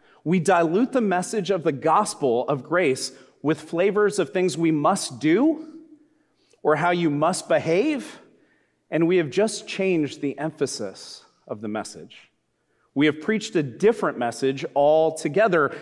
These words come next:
and that being led astray is actually really subtle and really way more common than I think we normally think. Paul, speaking to the church in Galatia, speaking about not trusting a false gospel, says it this way,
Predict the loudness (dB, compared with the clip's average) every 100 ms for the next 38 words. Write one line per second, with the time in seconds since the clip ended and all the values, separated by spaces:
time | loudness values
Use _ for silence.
0 | -4 0 2 2 0 0 2 4 4 4
1 | 0 -4 -4 0 0 2 2 2 0 0
2 | 0 2 4 4 2 0 0 2 4 2
3 | -2 -4 -20 -16 -4 0 2 4 4 2
4 | 2 2 2 2 2 0 0 0 2 0
5 | 0 0 -2 -4 -6 -8 -8 -6 -2 0
6 | 0 -2 -6 -14 -16 -20 _ _ _ _
7 | _ _ _ _ 2 4 2 -4 -2 0
8 | 0 0 -2 -2 -4 -2 -2 2 0 0
9 | 0 -2 -2 -2 0 2 0 2 2 2
10 | 0 -2 -2 0 0 0 -2 2 0 2
11 | 2 2 2 2 2 0 -2 -2 2 0
12 | 0 0 0 2 0 0